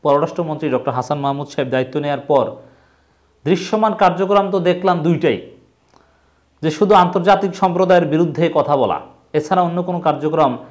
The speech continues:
আহ, পরিস্থিতি নরমালাইজ করার কোনো কার্যক্রম বা উদ্যোগ আমরা দেখিনি।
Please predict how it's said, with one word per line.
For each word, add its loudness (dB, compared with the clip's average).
আহ, -6
পরিস্থিতি 2
নরমালাইজ 4
করার 4
কোনো -4
কার্যক্রম 0
বা 2
উদ্যোগ 0
আমরা 0
দেখিনি। 0